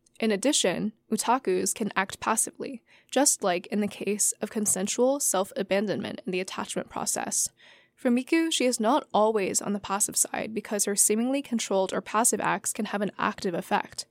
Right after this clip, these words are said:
including, but not limited to, creating attachment, counter-projection, and imagination to influence agency in human actors.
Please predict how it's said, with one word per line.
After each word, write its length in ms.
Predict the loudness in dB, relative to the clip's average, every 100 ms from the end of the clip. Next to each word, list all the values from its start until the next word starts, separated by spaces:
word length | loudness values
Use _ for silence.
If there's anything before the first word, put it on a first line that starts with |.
| -18 -20 _
including, 640 | -4 -4 -2 0 0 -2 0
but 140 | 2
not 200 | 2 2
limited 380 | 2 2 2 0
to, 240 | 0 -2
creating 300 | -2 -4 -4
attachment, 640 | -6 -4 -4 -2 -2 -4 -12 -10
counter-projection, 960 | -6 -6 -4 -4 -2 -2 0 0 0
and 160 | -2 -2
imagination 760 | 0 -2 -2 -4 -4 -2 -2
to 200 | -2 -2
influence 420 | -4 -2 -2 -2 -2
agency 380 | -4 -2 -2 -2
in 80 | -6
human 240 | -6 -6
actors. 520 | -4 -6 -6 -8 -8